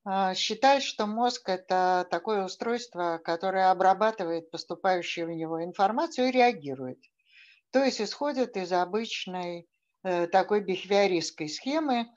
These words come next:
э, которая идёт как, э, от бихевиористов, э, американских и, э, европейских, э, так, ну, скажем, Скиннера,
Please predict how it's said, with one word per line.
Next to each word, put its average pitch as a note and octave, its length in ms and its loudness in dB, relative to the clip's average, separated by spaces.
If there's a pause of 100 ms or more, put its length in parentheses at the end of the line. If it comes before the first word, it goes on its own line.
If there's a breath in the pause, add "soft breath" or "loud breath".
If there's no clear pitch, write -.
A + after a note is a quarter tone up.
(340 soft breath)
э, F#3 320 0
которая G3 640 2
идёт F#3 480 -2
как, F3 420 0
э, E3 40 -4
от E3 580 -4
бихевиористов, E3 1120 -2
э, D#3+ 400 -2
американских A3+ 920 -2
и, F#3+ 360 -8 (400 soft breath)
э, E3+ 240 0
европейских, G3+ 1000 -2 (460 soft breath)
э, F#3 240 -2 (140)
так, A#3 400 2
ну, F#3 260 -2
скажем, F3 400 0
Скиннера, G#3 800 -4